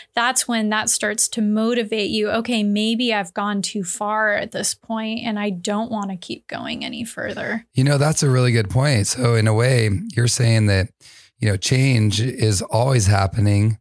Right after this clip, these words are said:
Speaker 1: Mm-hmm.
Speaker 2: and we don't even always recognize it though. We just slowly kinda can slip into a negative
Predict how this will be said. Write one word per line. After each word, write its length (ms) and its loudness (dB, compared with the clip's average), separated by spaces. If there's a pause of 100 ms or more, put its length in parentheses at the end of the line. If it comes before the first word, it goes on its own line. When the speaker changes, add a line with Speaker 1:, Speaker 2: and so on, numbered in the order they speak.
Speaker 1:
Mm-hmm. 640 0 (280)
Speaker 2:
and 580 2 (240)
we 140 2
don't 220 4
even 200 2
always 360 2 (300)
recognize 640 2
it 140 -2
though. 200 2
We 140 2
just 260 -2 (100)
slowly 520 2
kinda 440 2
can 160 0
slip 460 -2
into 340 0
a 80 2
negative 400 0